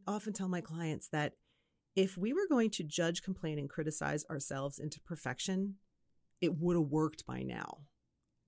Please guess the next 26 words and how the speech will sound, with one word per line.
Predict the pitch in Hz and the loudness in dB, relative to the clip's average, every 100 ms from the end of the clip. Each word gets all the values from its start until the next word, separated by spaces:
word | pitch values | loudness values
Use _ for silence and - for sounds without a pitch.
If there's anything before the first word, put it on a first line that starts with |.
| _ _ _ _ _ _ _ _ | _ _ _ _ _ _ _ _
What | 180 175 156 | 0 2 2
happens | - 208 240 185 156 151 - - | -2 -2 0 2 2 2 -2 -2
in | 160 156 151 - | 0 0 -2 -6
the | 156 | -6
brain-body | 151 151 147 143 143 131 131 131 | -2 -2 0 0 0 0 -2 -4
combo | 135 131 - - - - - | -4 -2 -2 -6 -8 -8 0
is | 156 127 139 - - | 2 2 0 -4 -2
that | 151 143 - _ - | -2 -2 -6 _ -8
when | 151 160 156 156 - _ - | -2 0 0 0 -2 _ -10
we | 151 160 151 | -2 -2 -2
find | - - 185 220 | -4 -4 0 0
something | 226 196 | 0 -4
to | - | -4
complain | 156 - 156 | -6 -4 -4
about | 143 131 | -2 -4
our, | - - - | -6 -10 -10
in | 143 | -8
ourselves, | 117 - - - - - - | -4 -4 -6 -8 -8 -8 -6
when | 151 143 | -2 -2
we | 151 | -2
use | 147 160 151 | -4 -4 -2
that | 151 | -2
self-talk | - 139 - 135 131 | -2 -4 -4 -4 -4
in | 139 | -4
our | 135 | -2
brain | 143 135 | -2 -2